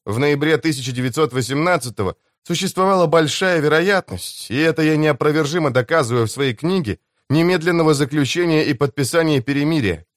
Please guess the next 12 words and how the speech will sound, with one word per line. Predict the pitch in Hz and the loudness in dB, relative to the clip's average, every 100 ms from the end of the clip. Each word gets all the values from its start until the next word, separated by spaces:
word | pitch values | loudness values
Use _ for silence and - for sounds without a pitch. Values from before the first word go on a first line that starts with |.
| _ | _
и | 175 | -6
тогда | 185 196 185 202 | -4 -2 0 2
война | 180 185 196 | 2 0 0
закончилась | 165 165 190 175 156 156 131 | 0 0 -2 -2 0 0 0
бы, | 147 | -2
по | - 147 | 0 -2
сути | 160 151 | -2 -4
дела, | 147 165 | 0 2
ничем. | 143 147 143 180 123 76 _ _ _ _ | 2 0 -2 -2 -4 -6 _ _ _ _
Президент | 180 185 185 208 175 | -2 0 2 0 0
Вильсон | 180 202 143 170 | 0 -2 0 0
колебался, | 135 156 156 156 165 135 82 | 0 0 2 2 2 0 -6